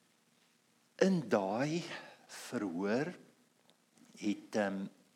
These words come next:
Franciscus berou gehad, hy het vir sy pa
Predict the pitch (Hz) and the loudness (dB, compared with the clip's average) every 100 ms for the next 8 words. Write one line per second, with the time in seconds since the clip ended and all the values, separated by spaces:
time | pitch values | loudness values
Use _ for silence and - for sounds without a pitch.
0 | _ _ _ _ _ _ _ - - 117 | _ _ _ _ _ _ _ -16 -4 -2
1 | 107 - 123 - - 110 - 104 90 87 | -2 -2 -2 -2 -4 -6 -4 -4 -2 0
2 | 101 117 - 123 117 117 - 95 87 - | 0 -2 -4 -2 -2 -4 -6 -6 -4 -2
3 | 98 98 101 - 113 107 107 | 0 0 0 0 2 4 2